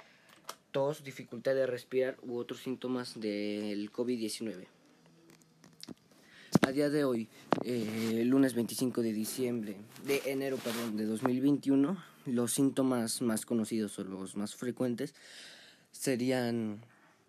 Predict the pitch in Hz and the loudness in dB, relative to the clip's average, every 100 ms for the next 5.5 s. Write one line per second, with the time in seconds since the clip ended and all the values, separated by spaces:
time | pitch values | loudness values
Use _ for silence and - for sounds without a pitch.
0 | _ _ _ _ _ _ - - 123 117 | _ _ _ _ _ _ -14 -2 0 2
1 | 117 117 120 120 131 123 117 110 127 139 | 2 2 2 2 2 2 2 0 -2 -2
2 | - 180 214 - 120 113 120 120 113 110 | 0 -2 -4 -4 -4 -2 0 0 0 2
3 | 104 104 - 123 - 190 - _ - - | 0 0 -2 -2 0 -4 -4 _ -20 -20
4 | _ - 117 - 113 120 107 120 113 120 | _ -4 -2 -2 -2 -2 0 -2 -2 -2
5 | 110 104 - 104 123 | -2 -4 -4 -2 -2